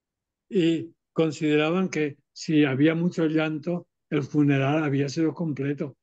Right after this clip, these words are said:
tenía que haber lágrimas. Por eso nos cuenta el historiador Josefo que cuando Herodes murió, el rey Herodes dijo, "Como lo odiaban tanto", dije, "No va a llo-, no va a llorar nadie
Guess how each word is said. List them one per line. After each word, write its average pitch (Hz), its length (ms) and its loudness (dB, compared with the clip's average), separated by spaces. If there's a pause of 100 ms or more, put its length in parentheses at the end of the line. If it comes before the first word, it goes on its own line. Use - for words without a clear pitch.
(160)
tenía 160 300 -2
que 165 80 -4
haber 170 220 -2
lágrimas. 156 680 -4 (1000)
Por 165 160 0
eso 175 160 0
nos 175 200 -2
cuenta 180 520 -2 (200)
el 175 140 -2
historiador 160 560 2
Josefo 185 680 -4 (1040)
que 170 180 -6
cuando 160 640 -2 (220)
Herodes 170 460 0
murió, 185 560 0 (680)
el 143 160 -6
rey 175 160 0
Herodes 175 680 -4
dijo, 143 480 -8 (240)
"Como 156 240 0
lo 139 140 0
odiaban 170 460 0
tanto", 175 340 -6
dije, 143 320 -8 (260)
"No 160 200 2
va 175 100 2
a - 20 2
llo-, 175 260 0
no 151 400 -2
va 170 300 -2
a 151 60 -2
llorar 147 400 -4
nadie 165 480 -4